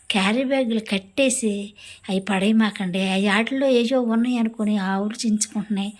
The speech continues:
కుక్కలు చించుకుంటున్నాయి. ఆ చించిన పదార్థాలు రోడ్డంతా చిమ్మేస్తున్నాయి. ఆ, కాకులు కాడి నుంచి ముక్కులతో పొడుచుకుని ఆ క్యారీ బ్యాగులు తింటున్నాయి. అవి తిన్న తర్వాత వాటికి కడుపు నొప్పి వస్తే, "మాకు కడుపు నొప్పి వచ్చింది" అని అవి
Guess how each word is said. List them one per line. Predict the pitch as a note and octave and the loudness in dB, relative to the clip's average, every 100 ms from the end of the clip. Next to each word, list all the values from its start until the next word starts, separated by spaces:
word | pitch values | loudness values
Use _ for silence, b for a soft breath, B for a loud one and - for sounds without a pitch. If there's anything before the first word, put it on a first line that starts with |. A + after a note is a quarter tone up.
| B B B B B _ - | B B B B B _ -6
కుక్కలు | G#3 - C4+ | -6 -2 -2
చించుకుంటున్నాయి. | B3+ A3 - A3 F#3+ G#3+ G3+ G#3+ B B B B - | 0 0 0 -2 2 2 0 -4 B B B B -4
ఆ | A3 | -2
చించిన | A3 A3 A3+ B3+ | 2 2 2 0
పదార్థాలు | A#3+ A#3 G3+ G3 G#3+ G#3+ | 0 2 0 0 0 2
రోడ్డంతా | G#3+ F#3+ G3 G#3 G#3+ | 2 0 -2 -2 -2
చిమ్మేస్తున్నాయి. | G3 A3+ G#3+ A3+ A3 - G3+ G3+ G#3 B B B B - A3+ | -2 2 2 2 0 -4 -4 -4 -6 B B B B -4 0
ఆ, | B3 C4 | 0 -2
కాకులు | - G#3 G#3 A3 | 0 2 2 2
కాడి | G#3 G#3+ A3 | 0 2 4
నుంచి | A#3+ A#3+ | 2 2
ముక్కులతో | A3+ G#3 A#3 A3+ A#3 | 0 0 -2 -2 -2
పొడుచుకుని | A3 G3+ G#3 - A#3+ | -4 -6 -6 -4 -2
ఆ | A3 | -2
క్యారీ | G3 F#3+ G3 | -2 -4 -4
బ్యాగులు | G3 A3+ A3+ | -2 -4 -4
తింటున్నాయి. | G3+ G#3+ F3+ A3 G3 G3 B B B G#3 | -4 -4 0 0 0 -4 B B B -6
అవి | G3+ | -2
తిన్న | G3+ G3+ | 0 0
తర్వాత | A3+ B3+ B3+ C4 B3+ | 0 -2 -2 -4 -4
వాటికి | B3 A3 G3+ - | -2 -2 -4 -6
కడుపు | F3+ F#3 G#3 | -6 -4 -2
నొప్పి | A3 A3 | -2 -2
వస్తే, | G3+ F3+ - G#3 A3+ | -8 -6 -2 0 0
"మాకు | A3 G#3 | 0 -2
కడుపు | G#3 G3 G3+ B3 | -4 -6 -2 -2
నొప్పి | C4 B3 | -2 -4
వచ్చింది" | A3+ A3+ A#3+ A3+ | -4 -2 -2 0
అని | G#3+ | 0
అవి | F#3+ | -2